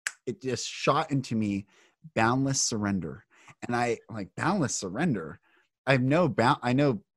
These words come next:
surrender. I talk about surrender and, like, surrender, boundless surrender. And I, while I'm running,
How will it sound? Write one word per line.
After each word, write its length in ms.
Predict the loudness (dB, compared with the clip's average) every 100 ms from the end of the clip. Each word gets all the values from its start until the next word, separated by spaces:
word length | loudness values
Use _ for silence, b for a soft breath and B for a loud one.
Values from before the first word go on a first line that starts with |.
| -12
surrender. 600 | -4 0 4 4 2 0
I 60 |
talk 220 | 2 2 2
about 200 | -2 -2
surrender 480 | -2 2 4 4
and, 100 | 4
like, 140 | 0 -2
surrender, 320 | 0 2 0 -4 -10
boundless 440 | -4 0 2 0 0
surrender. 320 | 0 2 2
And 120 | 2
I, 180 | 2 0 -2
while 240 | 2 4
I'm 200 | 4 0
running, 440 | -2 0 2 0